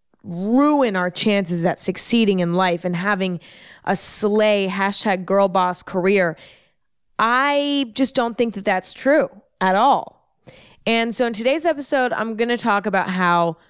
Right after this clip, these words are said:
a good, healthy relationship can actually enhance your success and why I think that running away from love and running away from finding a deep connection with a partner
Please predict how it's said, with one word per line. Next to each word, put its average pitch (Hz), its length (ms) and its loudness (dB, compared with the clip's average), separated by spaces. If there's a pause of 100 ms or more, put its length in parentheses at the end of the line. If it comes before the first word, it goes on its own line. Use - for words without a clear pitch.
(180)
a 220 120 0 (140)
good, 277 480 2 (160)
healthy 240 460 -2
relationship 190 840 -2 (480)
can 240 180 0
actually 240 460 -2
enhance 190 440 -2
your 185 80 2
success - 720 -2 (480)
and 226 480 0
why 214 540 2
I 214 160 0
think 254 340 -4
that 202 360 0 (260)
running 220 360 0
away 208 260 2
from 190 260 -2
love 180 680 -2 (600)
and 190 580 0
running 202 320 -2
away 190 320 2
from 175 600 -2 (800)
finding 208 460 0
a 190 40 0
deep 185 260 -2
connection 185 520 0
with 175 340 -2
a 165 80 -2
partner 202 680 -2